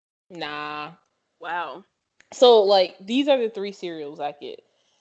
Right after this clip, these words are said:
Speaker 1: I get Frosted Flakes, I get Apple Jacks, and then I get Cheerios. And I either get
Speaker 2: Okay.
Speaker 1: Honey Nut or the blueberry ones.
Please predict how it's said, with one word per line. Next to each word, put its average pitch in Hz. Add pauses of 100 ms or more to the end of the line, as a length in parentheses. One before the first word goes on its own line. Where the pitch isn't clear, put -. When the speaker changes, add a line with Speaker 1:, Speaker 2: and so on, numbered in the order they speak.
(160)
Speaker 1:
I 180
get 175
Frosted 247
Flakes, 196 (100)
I 156
get 156
Apple 175
Jacks, 160 (140)
and 180
then 165
I 160
get 160
Cheerios. 127 (240)
And 190
I 175
either 175
get 160
Speaker 2:
Okay. 190
Speaker 1:
Honey 220
Nut 214 (160)
or 208
the 180
blueberry 160
ones. -